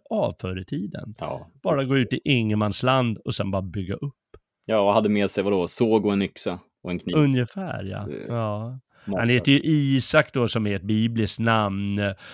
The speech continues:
Speaker 1: och den är ju närmast biblisk, liksom, den första människan.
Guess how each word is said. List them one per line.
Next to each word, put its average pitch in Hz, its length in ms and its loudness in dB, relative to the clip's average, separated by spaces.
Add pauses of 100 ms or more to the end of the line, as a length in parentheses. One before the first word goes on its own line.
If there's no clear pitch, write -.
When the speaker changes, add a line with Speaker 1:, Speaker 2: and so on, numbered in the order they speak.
(140)
Speaker 1:
och 110 260 -2
den 120 240 2
är 131 120 2
ju 147 160 2
närmast 104 360 -2
biblisk, 107 720 -4
liksom, 104 300 -8
den 98 120 -2
första - 360 -4
människan. 101 800 -4